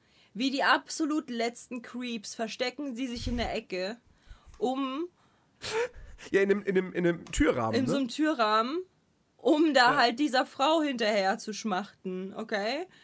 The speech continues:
Speaker 1: Als sie sie gesehen haben, die Frau, die überhaupt nicht argentinisch aussieht an der Stelle, sondern, äh, sondern
Speaker 2: Bras-, brasilianisch, aber sie, sie ist, also das ist übrigens, das ist keine, also,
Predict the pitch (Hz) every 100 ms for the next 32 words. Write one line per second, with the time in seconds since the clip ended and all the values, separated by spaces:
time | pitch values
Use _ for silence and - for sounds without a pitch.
0 | - - - 240 277 294 269 285 254 254
1 | 330 320 226 214 214 233 285 359 - _
2 | _ - 214 - 247 247 220 240 233 226
3 | 233 269 - 247 233 226 254 233 320 370
4 | 311 269 302 359 233 220 226 220 226 226
5 | 220 254 233 233 240 233 - - - -
6 | 208 233 185 151 147 - 139 151 156 147
7 | 135 135 131 - 135 131 131 - 127 131
8 | 127 131 185 - 165 165 180 185 247 190
9 | 190 190 180 175 - 165 156 147 - -
10 | 127 120 120